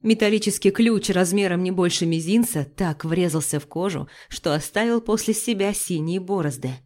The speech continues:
Прикладываю его к кнопке и чувствую, как на лбу выступает пот.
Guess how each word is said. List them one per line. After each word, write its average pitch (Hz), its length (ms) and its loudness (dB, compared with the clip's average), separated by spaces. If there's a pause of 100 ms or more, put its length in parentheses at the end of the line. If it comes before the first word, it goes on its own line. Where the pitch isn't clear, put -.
(720)
Прикладываю 170 600 -2
его 156 200 0
к - 100 -8
кнопке 190 360 -2
и 165 220 -2
чувствую, 185 520 -2
как 185 220 -2
на 185 160 2
лбу 180 220 0
выступает 185 760 -2
пот. 139 360 -8